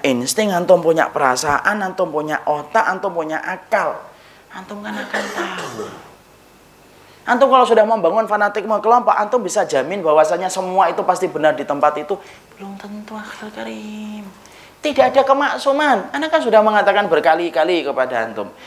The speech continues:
Kemaksuman itu telah wafat dengan wafatnya Rasulullah ketika Rasulullah itu meninggal di atas pangkuan Aisyah. Loh, berkali-kali kan kita nyampaikan kayak gitu. Kalau kemaksuman itu kemudian sudah wafat dengan wafatnya Rasulullah ketika Rasulullah itu meninggal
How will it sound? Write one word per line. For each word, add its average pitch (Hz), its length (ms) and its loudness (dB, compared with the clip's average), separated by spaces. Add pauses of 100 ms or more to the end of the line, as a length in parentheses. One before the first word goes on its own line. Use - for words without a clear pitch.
(180)
Kemaksuman 247 680 2
itu 262 160 0
telah 240 240 0
wafat 156 480 0
dengan 175 160 -4
wafatnya 160 400 2
Rasulullah 165 480 0
ketika 190 320 -2
Rasulullah 170 500 2
itu 175 220 -6
meninggal 202 500 0
di 226 140 -4
atas 196 160 -4
pangkuan 208 400 -2
Aisyah. 214 800 -4
Loh, 170 100 0
berkali-kali 254 640 -2
kan 233 160 0
kita 233 240 2
nyampaikan 226 340 0
kayak 180 220 2
gitu. 175 160 2 (480)
Kalau 269 240 4
kemaksuman 226 640 2
itu 185 560 0
kemudian 208 400 2
sudah 160 320 0
wafat 214 480 4
dengan 175 240 -4
wafatnya 165 400 0
Rasulullah 151 560 2
ketika 196 400 0
Rasulullah 165 320 2
itu 165 80 -4
meninggal 151 320 -2